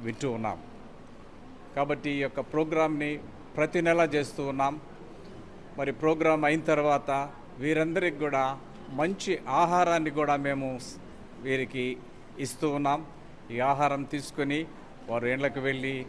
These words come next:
మరి సంతోషంగా వారి యొక్క జీవితాన్ని జీవించేదానికి వారు దోహదం చేస్తూ ఉంది. హోప్ లేని వారికి హోప్ని కలిగించడమే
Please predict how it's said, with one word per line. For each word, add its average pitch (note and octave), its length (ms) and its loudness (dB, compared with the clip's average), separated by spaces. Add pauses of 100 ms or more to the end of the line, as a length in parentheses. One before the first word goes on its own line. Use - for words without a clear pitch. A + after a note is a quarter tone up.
(380)
మరి B2+ 340 -2 (260)
సంతోషంగా F#3 720 2
వారి D3 220 2
యొక్క C3+ 200 -2
జీవితాన్ని C3+ 800 -2 (380)
జీవించేదానికి D3+ 1120 0 (400)
వారు C3 400 0 (760)
దోహదం C#3+ 420 4
చేస్తూ A#2+ 300 -2
ఉంది. F#2+ 260 -8 (1200)
హోప్ A#3+ 240 8
లేని G3 340 6
వారికి D#3 600 4 (1080)
హోప్ని G#3 380 8
కలిగించడమే D3+ 960 2